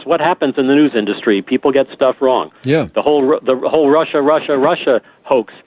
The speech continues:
Speaker 2: Mm-hmm.
Speaker 1: you know, turned out to be
Speaker 2: Yeah,
Speaker 1: a
Speaker 2: I
Speaker 1: lot of fabrication and inaccuracy. But, but nobody sued C N N or the New York Times for pushing all that,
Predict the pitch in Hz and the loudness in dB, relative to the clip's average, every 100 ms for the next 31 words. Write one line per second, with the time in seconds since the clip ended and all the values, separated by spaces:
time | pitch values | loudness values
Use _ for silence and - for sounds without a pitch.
0 | _ - 120 120 - - 143 123 120 - | _ -8 -6 -2 -2 -2 0 0 0 -4
1 | 107 120 117 226 214 190 185 123 120 120 | -2 0 2 2 2 0 0 0 0 -2
2 | - 127 117 107 131 113 127 117 107 107 | -2 -2 -2 -2 -2 -2 0 0 0 0
3 | 104 98 120 104 143 139 160 - - 190 | -2 -2 -4 -2 0 0 -2 -4 -4 -2
4 | 175 202 202 196 190 - - 226 233 151 | 2 0 2 -2 -4 -8 -2 0 4 2
5 | 139 - _ _ _ - - 175 160 170 | 0 -10 _ _ _ -10 -2 2 4 4
6 | 208 196 160 135 151 156 139 - 175 208 | 2 2 2 2 2 2 2 -2 -2 0
7 | 226 - - 117 - 127 - 117 107 101 | 0 -2 -2 -2 -2 -4 -2 -2 0 0
8 | 101 123 | 0 -2